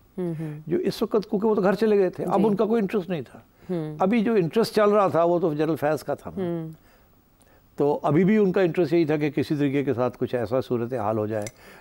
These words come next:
Speaker 2: इमरान खान वापस आ जाए।
Speaker 1: हम्म, हम्म।
Speaker 2: अगर वापस आ जाते हैं तो अब खैर वो डीजीआईएसआई नहीं लग सकते, मगर he could become an advisor, he could become a very critical national security advisor, he could become the real power behind Imran Khan।
Speaker 1: जी।
Speaker 2: तो,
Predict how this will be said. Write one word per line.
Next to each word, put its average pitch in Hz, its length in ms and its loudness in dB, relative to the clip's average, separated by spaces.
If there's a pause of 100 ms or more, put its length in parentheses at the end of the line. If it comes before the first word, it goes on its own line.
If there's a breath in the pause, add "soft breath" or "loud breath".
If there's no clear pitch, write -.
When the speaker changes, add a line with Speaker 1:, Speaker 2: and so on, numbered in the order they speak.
(100)
Speaker 2:
इमरान 120 320 -2
खान 113 160 -6
वापस 98 380 -4
आ 90 120 -8
जाए। 85 180 -16 (280)
Speaker 1:
हम्म, 165 140 -6
हम्म। 165 140 -6
Speaker 2:
अगर 107 80 -2
वापस 123 360 0
आ 135 100 2
जाते 135 260 0
हैं 143 100 -6
तो 156 80 -6
अब 151 180 -2
खैर 147 180 -2
वो 151 100 0
डीजीआईएसआई 143 600 0
नहीं 151 120 -4
लग 156 160 -2
सकते, 143 280 -8
मगर 143 180 -2
he 139 160 -2
could 139 180 -6
become 139 240 -2
an 135 140 -4
advisor, 139 400 -2 (500 loud breath)
he 127 60 2
could 139 220 0
become 123 200 0
a 127 160 0
very 127 180 2
critical 151 460 -2
national 131 340 -4
security 151 420 -4
advisor, 135 340 -6 (420 loud breath)
he 117 60 2
could 123 220 0
become 113 360 -2 (240)
the 147 80 4
real 156 280 4
power 135 200 4
behind 123 360 0
Imran 117 300 -8
Khan। 117 160 -8
Speaker 1:
जी। 160 440 -6 (200)
Speaker 2:
तो, 147 680 0